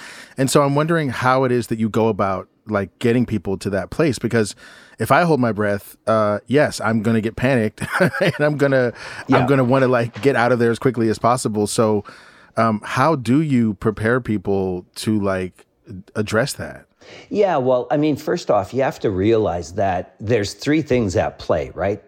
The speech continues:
Speaker 2: There's the actual physiological component of what your body's going through. There's the physical component of your body, your physicality, and then there's the psychological component.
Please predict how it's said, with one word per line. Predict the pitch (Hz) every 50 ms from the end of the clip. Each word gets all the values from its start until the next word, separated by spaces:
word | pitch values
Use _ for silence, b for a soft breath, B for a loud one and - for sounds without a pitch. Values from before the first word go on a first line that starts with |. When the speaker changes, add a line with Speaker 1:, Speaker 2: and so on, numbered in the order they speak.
| _ -
Speaker 2:
There's | 92 90 85 -
the | - 90
actual | 92 98 110 113 - - 143 135 104 90 85 - -
physiological | _ _ _ _ - - 113 110 101 127 127 120 110 110 107 101 98 90 92 - 110 92
component | - - 98 90 87 - 98 95 95 98 87 82 85 - - -
of | 87 82
what | 90 92 95 - -
your | 98 87
body's | 78 80 82 80 78 78 76 -
going | - 80 76 73 73
through. | 69 - - 73 78 90 120 - B B B B B B B B B B
There's | B 104 92 90 80
the | - 85
physical | - - - - - - 127 131 113 165 127 - 135 113 98
component | 98 - 117 101 98 90 - - 110 104 101 101 95 90 87 - - _ -
of | - 101 101 98 104
your | 101 92
body, | 85 73 95 90 82 80 78 80
your | 90 110 90 82
physicality, | - - - 101 92 85 95 - - 95 87 98 92 85 82 82 78 76 -
and | - 104 98
then | 107 113 127
there's | 127 120 110 -
the | - 98 90
psychological | - - 95 92 87 - 87 82 80 85 82 80 - - 82 78
component. | - - - - 69 - - 76 92 85 76 69 - - B